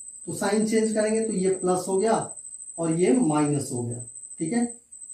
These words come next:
ये हमारा कैंसिल आउट हो गया। ठीक है, अब देखिए, यहाँ थ्री एक्स, माइनस थ्री एक्स माइनस वन है और यहाँ माइनस एक्स स्क्वायर है, तो according to पावर आप अरेंजमेंट कीजिएगा। पहले हाईएस्ट पावर वाला टर्म माइनस एक्स स्क्वायर लिख दिया,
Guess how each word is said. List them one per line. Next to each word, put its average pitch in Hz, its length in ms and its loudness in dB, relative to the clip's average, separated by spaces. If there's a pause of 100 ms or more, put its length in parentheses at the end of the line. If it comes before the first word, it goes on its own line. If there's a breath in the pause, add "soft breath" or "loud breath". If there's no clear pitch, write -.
ये 170 140 2
हमारा 160 300 4
कैंसिल 147 460 -4
आउट 127 240 -2
हो 117 60 -6
गया। 117 160 -6 (460)
ठीक 180 120 -4
है, 262 240 -4 (340)
अब 220 120 4
देखिए, 247 420 0 (960)
यहाँ 208 420 2
थ्री 220 180 2
एक्स, 240 200 4
माइनस 208 540 2
थ्री 226 180 2
एक्स 233 120 2
माइनस 226 380 2
वन 233 180 4
है 233 120 4
और 196 200 2
यहाँ 185 180 2
माइनस 185 640 -2
एक्स 165 200 -8
स्क्वायर 151 300 -4
है, - 80 -4
तो 180 220 -8
according 208 440 2
to 233 120 2 (1500)
पावर 196 280 4
आप 190 300 0
अरेंजमेंट 170 520 -2
कीजिएगा। 131 380 -4
पहले 165 200 -2
हाईएस्ट 185 380 -2
पावर 190 180 2
वाला 190 240 2
टर्म 190 200 -2
माइनस 180 320 0
एक्स - 180 -8
स्क्वायर 196 340 -8
लिख 190 80 -8
दिया, 226 240 -2